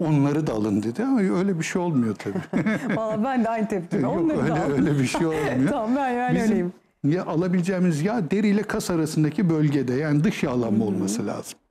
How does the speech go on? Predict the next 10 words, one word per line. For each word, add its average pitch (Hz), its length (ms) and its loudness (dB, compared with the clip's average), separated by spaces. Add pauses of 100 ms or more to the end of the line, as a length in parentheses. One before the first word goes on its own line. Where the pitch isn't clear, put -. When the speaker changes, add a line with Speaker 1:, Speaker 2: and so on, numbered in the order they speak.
(120)
Speaker 2:
Peki 403 220 -4
hocam, 302 380 -4
şimdi 220 220 -2
buradan 427 320 -4
aldığınız 339 440 0
yağları 311 520 0
da 180 220 -2
Speaker 1:
Hı 127 60 2
hı. 117 240 0 (380)
Speaker 2:
siz, 359 460 -6